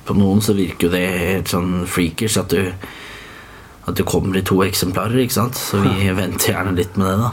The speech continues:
Speaker 2: Ja, jeg skjønner, jeg skjønner. Fortsett.
Speaker 1: Ja, altså, for tre dager siden så var telefonen min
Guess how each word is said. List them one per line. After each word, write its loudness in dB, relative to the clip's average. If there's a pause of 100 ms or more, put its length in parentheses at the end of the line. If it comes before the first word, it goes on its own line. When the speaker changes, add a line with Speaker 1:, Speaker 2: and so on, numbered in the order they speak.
Speaker 2:
Ja, 0
jeg 0
skjønner, 0
jeg -4
skjønner. -6 (280)
Fortsett. 0 (320)
Speaker 1:
Ja, 0
altså, 0
for 0
tre 4
dager 2
siden 4
så 0
var 2
telefonen 0
min 4